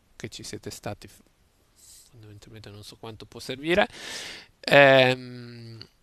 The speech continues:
quindi vi ricordo ancora una volta, se non l'avete già fatto, di compilare il questionario C P D,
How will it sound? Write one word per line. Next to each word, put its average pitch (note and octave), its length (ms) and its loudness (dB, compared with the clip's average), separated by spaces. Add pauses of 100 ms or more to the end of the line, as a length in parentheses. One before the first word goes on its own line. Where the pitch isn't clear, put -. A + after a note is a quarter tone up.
(420)
quindi A#2 580 -4
vi C3 380 2
ricordo D#3+ 840 -2
ancora D3 420 -4
una C#3+ 200 -8
volta, C#3 400 -6
se - 120 -6
non B2 140 -8
l'avete B2 260 -12
già A#2+ 120 -12
fatto, C3+ 500 -6
di A#2+ 80 -12
compilare A2+ 520 -6
il A2+ 60 -14
questionario A2+ 840 -8
C - 180 -14
P - 160 -16
D, A#2+ 340 -10